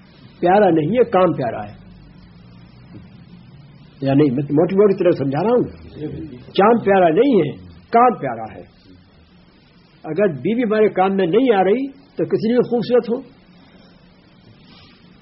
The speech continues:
بڑی بڑی آنکھیں بھی ہیں، رخسار میں کچھ پھول ہیں ابھرے ہوئے ہیں اور گوری چٹی ہے، لیکن میرے کام میں نہیں آ رہی، تو کیا اس بیوی کو پسند کریں گے آپ؟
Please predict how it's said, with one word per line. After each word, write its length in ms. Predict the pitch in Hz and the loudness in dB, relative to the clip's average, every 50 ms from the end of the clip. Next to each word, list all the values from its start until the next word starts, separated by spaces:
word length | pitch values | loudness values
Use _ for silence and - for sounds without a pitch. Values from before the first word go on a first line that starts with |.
| _ _ _ _ _ - - - - _ _ - - - - 113 | _ _ _ _ _ -20 -20 -20 -20 _ _ -20 -20 -20 -12 -6
بڑی 180 | 117 143 151 139 | -2 -2 0 2
بڑی 160 | 151 151 147 | 4 4 4
آنکھیں 280 | 135 131 127 - 151 147 | 4 2 2 2 0 2
بھی 280 | 143 151 143 131 147 | 2 2 2 2 0
ہیں، 100 | 143 139 - - - - - - - - _ - _ _ - - - | 0 -2 -6 -10 -18 -20 -20 -20 -20 -20 _ -20 _ _ -20 -12 -4
رخسار 400 | 143 147 147 - - 156 160 165 | -2 -2 -2 0 0 2 4 4
میں 80 | 165 160 | 4 4
کچھ 280 | 151 175 - - - | 2 0 -2 -4 -6
پھول 200 | - 151 147 147 | -2 0 0 2
ہیں 380 | 143 143 - - - 120 147 151 | 0 -2 -6 -10 -6 -2 0 0
ابھرے 220 | 147 127 143 160 | 2 2 2 2
ہوئے 260 | 147 131 135 147 151 139 | 2 2 2 2 0 2
ہیں 260 | 131 143 147 139 139 143 - - - - - - | 2 0 -2 -2 -4 -8 -12 -20 -20 -20 -20 -12
اور 220 | - - 147 127 | -6 -4 -4 -2
گوری 260 | 117 202 277 285 240 | 0 0 0 0 0
چٹی 480 | - - 160 143 - - 170 160 - 147 | 0 0 -2 -2 0 2 2 4 4 4
ہے، 180 | 147 147 147 143 - | 2 2 0 -4 -8
لیکن 540 | - - - - - 143 165 170 - 196 170 | -14 -20 -18 -6 0 2 2 2 2 4 4
میرے 160 | 185 202 214 | 4 4 4
کام 260 | 190 - 208 214 208 185 | 2 2 0 0 0 0
میں 80 | 156 | -2
نہیں 140 | 135 123 127 | -4 -4 -6
آ 80 | 123 127 | -6 -8
رہی، 340 | 139 - - - - - - - - - - - - - - - _ _ - - - - - - - - - - - - - - - - - - - - - - - - - - - | -8 -12 -14 -18 -20 -20 -20 -20 -20 -20 -20 -20 -20 -20 -20 -20 _ _ -20 -20 -20 -20 -20 -20 -20 -20 -20 -20 -20 -20 -20 -20 -20 -20 -20 -20 -20 -20 -20 -20 -20 -20 -20 -12 -8
تو 120 | 151 143 | -8 -4
کیا 160 | 143 165 185 | -2 0 0
اس 320 | 202 202 220 202 - 190 156 | 2 2 2 0 0 -2 -2
بیوی 280 | 143 165 180 180 202 | -2 0 0 0 0
کو 140 | 202 208 220 | 0 0 0
پسند 300 | - 190 156 185 202 185 | 0 0 2 2 4 4
کریں 200 | 170 165 156 151 | 2 0 0 0
گے 140 | 147 135 104 | 0 -2 -2
آپ؟ 80 | 90 | -4